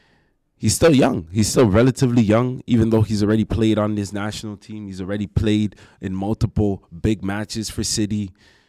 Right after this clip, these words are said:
He's still relatively young, and he's still, he, he's still coming of age. And so when he's,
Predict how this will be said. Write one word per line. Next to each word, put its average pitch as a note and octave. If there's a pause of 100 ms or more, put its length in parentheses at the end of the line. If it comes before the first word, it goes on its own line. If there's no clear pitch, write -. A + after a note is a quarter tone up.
(160)
He's G2
still B2
relatively A2
young, A2
and G2+
he's F#2+
still, A#2
he, G2
he's G2+
still G#2+
coming G#2
of F#2
age. G2+
And F2+
so G2
when F#2
he's, F#2+